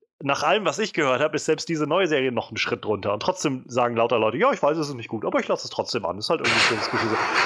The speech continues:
Dann, dann müsst ihr euch nicht wundern, dass es, äh, diesen Trend gibt. So. <laughs>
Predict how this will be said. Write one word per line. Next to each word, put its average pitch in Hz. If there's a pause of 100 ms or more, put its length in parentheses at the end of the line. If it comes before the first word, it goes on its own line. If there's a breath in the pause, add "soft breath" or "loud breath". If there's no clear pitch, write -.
(100)
Dann, 143 (440 loud breath)
dann 165
müsst 185
ihr 196
euch 190
nicht 190
wundern, 180 (240)
dass 170
es, -
äh, 185
diesen 165
Trend 185
gibt. 269
So. 110
<laughs> -